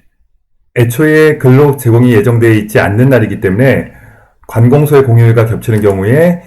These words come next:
유급 처리하는 것은 아닙니다. 그러니까 이틀 쉬는 게 아니고 하루에 대한 휴무만 부여하면 된다라고 해석하시면 됩니다.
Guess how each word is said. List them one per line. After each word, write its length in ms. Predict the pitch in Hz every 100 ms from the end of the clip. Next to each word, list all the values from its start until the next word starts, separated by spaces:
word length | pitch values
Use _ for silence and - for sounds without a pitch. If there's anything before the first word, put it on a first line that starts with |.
| - - -
유급 400 | 104 120 165 -
처리하는 520 | - 143 143 120 127
것은 300 | 107 98 143
아닙니다. 640 | 151 101 104 95 87 85 - _ _ _
그러니까 640 | - 110 107 104 143 165 147 - - -
이틀 400 | 117 117 135 151
쉬는 220 | 147 143
게 100 | 127
아니고 560 | 117 95 92 143 156 151 - _
하루에 600 | - - 175 175 165 147
대한 560 | 117 98 113 131 147 - -
휴무만 520 | - 175 175 165 143
부여하면 380 | 110 110 107 95
된다라고 1040 | 85 90 104 92 - _ 104 92 90 92
해석하시면 520 | 113 117 104 - 95
됩니다. 680 | 87 87 82 80 127 131